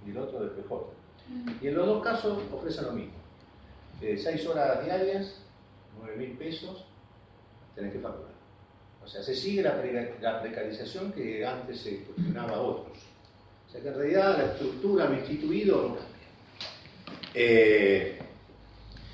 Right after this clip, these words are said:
Speaker 1: después aparece el trabajo precario, trabajadores inmigrantes y documentados. Eh, se agrega ahí el cuentapropismo, estos que ahora se autodenominan emprendedores. <laughs> Emprendedores.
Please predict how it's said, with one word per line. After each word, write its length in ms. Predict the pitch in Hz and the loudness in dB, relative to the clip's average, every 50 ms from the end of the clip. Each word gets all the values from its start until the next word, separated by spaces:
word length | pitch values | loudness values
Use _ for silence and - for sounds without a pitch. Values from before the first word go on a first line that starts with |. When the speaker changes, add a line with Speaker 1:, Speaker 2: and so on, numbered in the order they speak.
| - - - | -18 -12 -8
Speaker 1:
después 220 | 208 - 247 247 | -6 -4 -2 2
aparece 400 | 240 240 196 190 202 202 185 196 | 2 6 6 8 8 8 8 6
el 60 | - | 4
trabajo 380 | - 165 165 190 190 - - - | 6 6 4 6 4 4 0 0
precario, 560 | - 135 - - 110 - - - - 85 85 - - - - - - - - - - - - - - - - - | 0 0 2 4 6 6 6 6 4 0 -2 -4 -4 -10 -14 -16 -18 -20 -20 -20 -20 -16 -16 -16 -16 -16 -18 -2
trabajadores 580 | - 131 131 131 131 135 135 143 143 139 - - | 4 6 8 8 8 8 8 8 8 6 4 2
inmigrantes 720 | - 117 120 120 131 147 147 147 147 147 - 127 - - 104 | 0 -4 -2 2 6 6 8 8 6 4 4 0 -2 -2 -2
y 80 | 98 | 0
documentados. 1160 | 95 98 95 98 98 95 95 95 92 95 - 139 127 - - 101 98 95 95 95 - - - - - - - - - - - - - - | 0 0 0 0 -2 -6 -6 -6 -8 0 4 6 8 8 8 8 6 4 2 0 -2 -6 -12 -16 -20 -20 -20 -20 -20 -20 -20 -20 -20 -6
Eh, 140 | - 95 87 | -4 -4 -4
se 120 | - - 110 | 0 2 4
agrega 300 | 110 123 143 151 160 151 | 4 6 6 6 6 8
ahí 140 | - 165 | 8 8
el 120 | 156 139 - | 8 6 6
cuentapropismo, 1080 | 120 117 113 113 110 101 101 107 107 - 143 135 120 - - - 87 85 87 - - - - - - | 4 2 2 2 0 0 2 0 0 0 -2 -4 -4 -6 -6 -8 -10 -10 -10 -12 -14 -18 -20 -14 -12
estos 280 | - - - - - - | -12 -10 -10 -10 -8 -4
que 60 | 110 | -2
ahora 180 | 104 101 - | -2 0 0
se 160 | - - - 95 | 0 -2 -4 -4
autodenominan 880 | 95 98 98 - 101 92 95 95 92 92 110 120 123 123 117 117 117 - - - - - | -4 -6 -6 -6 -8 -8 -8 -8 -6 -6 -6 -4 -4 -4 -4 -4 -6 -10 -14 -20 -18 -12
emprendedores. 1160 | 101 101 101 95 - - 98 87 85 87 82 82 80 78 - - - - - - - - - - - - - - - - - | -6 -6 -6 -6 -4 -4 -4 -4 -4 -6 -6 -6 -6 -6 -6 -8 -10 -12 -14 -14 -14 -12 -10 -10 -10 -12 -12 -14 -16 0 2
<laughs> 80 | 220 - - - - - - - - 143 135 131 - - - - - 156 175 175 - - - - - - - - - - | 2 2 2 -2 -6 -10 -14 -16 -14 -12 -8 -6 -6 -6 -6 -6 -10 -10 -10 -10 -12 -14 -18 -20 -20 -20 -18 -18 -10 -4
Emprendedores. 760 | 143 143 - - - - - 92 87 82 82 85 - - - | -2 -2 0 -2 -4 -6 -6 -6 -6 -6 -8 -10 -10 -10 -12